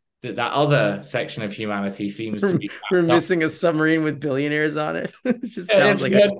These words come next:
Speaker 1: have you heard this?
Speaker 2: Yeah, yeah, I, I heard it, but I, I intentionally try to ignore the news. Every so often I see, like, a headline in a red flashing. I was like, "Missing submarine," and I was like, "Oh, Titanic? Okay, well, I, I don't know. Okay, I hope they
Speaker 1: That
Speaker 2: find it."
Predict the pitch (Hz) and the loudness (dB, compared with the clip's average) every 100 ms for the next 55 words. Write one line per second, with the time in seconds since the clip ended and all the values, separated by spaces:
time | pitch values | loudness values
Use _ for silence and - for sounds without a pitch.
0 | - _ - 196 190 196 208 220 226 - | -12 _ -4 2 4 6 4 4 2 0
1 | - 180 190 175 143 160 - 160 165 175 | 0 4 6 6 6 2 0 0 2 4
2 | 165 123 120 - 143 139 143 156 143 160 | 4 2 -4 -6 -2 0 0 -2 0 -2
3 | 156 160 160 156 139 139 135 131 131 131 | -4 -8 -8 -8 -4 -2 -2 -4 -4 -4
4 | 139 139 135 131 139 135 127 127 127 120 | -4 -4 -4 -2 -4 -4 -4 -4 -4 -8
5 | - 131 117 120 113 120 120 120 120 117 | -6 -4 -4 -4 -4 -4 -4 -6 -6 -6
6 | 117 117 120 - 110 110 127 127 117 120 | -2 -2 -2 -4 -4 -4 -8 -10 -8 -8
7 | - - - - 139 139 139 135 147 139 | -10 -20 -14 -2 -2 0 -2 2 2 2
8 | 127 120 120 120 117 117 120 123 135 117 | 0 0 -2 -4 -4 -4 -4 -2 0 -2
9 | 113 113 127 131 131 127 120 113 110 120 | -6 -10 -8 -6 -6 -8 -4 -4 -4 -4
10 | 127 - - - 123 110 107 127 - 127 | -6 -8 -12 -8 -6 -4 -6 -10 -14 -12
11 | 104 107 110 113 113 - 107 110 | -8 -8 -6 -6 -2 -2 -4 -10